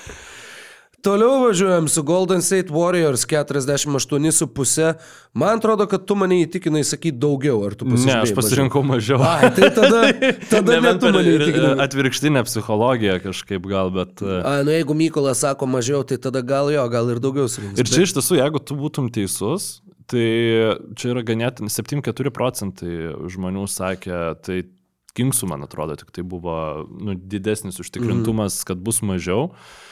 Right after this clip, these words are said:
Speaker 2: Kem aštuoni su puse, dešimt sakė, kad bus daugiau. Ir,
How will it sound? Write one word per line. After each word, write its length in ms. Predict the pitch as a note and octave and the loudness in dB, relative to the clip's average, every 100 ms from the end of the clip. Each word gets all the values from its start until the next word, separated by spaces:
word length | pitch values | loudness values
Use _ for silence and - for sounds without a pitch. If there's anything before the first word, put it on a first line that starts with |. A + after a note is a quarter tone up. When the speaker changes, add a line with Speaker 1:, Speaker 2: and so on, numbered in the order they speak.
| - - | -20 -4
Speaker 2:
Kem 200 | A#2 A2 | 0 2
aštuoni 360 | G#2 - A2+ G#2+ | 0 -2 -2 -2
su 160 | - | -4
puse, 300 | - F#2+ B2 | -8 -6 -4
dešimt 400 | A2 G#2+ G2+ F#2 | 0 0 0 -4
sakė, 320 | - G2+ F#2 F#2+ | -6 -6 -6 -8
kad 120 | F#2+ | -10
bus 220 | F2+ G#2+ G2+ | -8 -8 -4
daugiau. 460 | F#2+ F2 F#2+ A2+ | -4 -2 -2 0
Ir, 100 | B2 | 0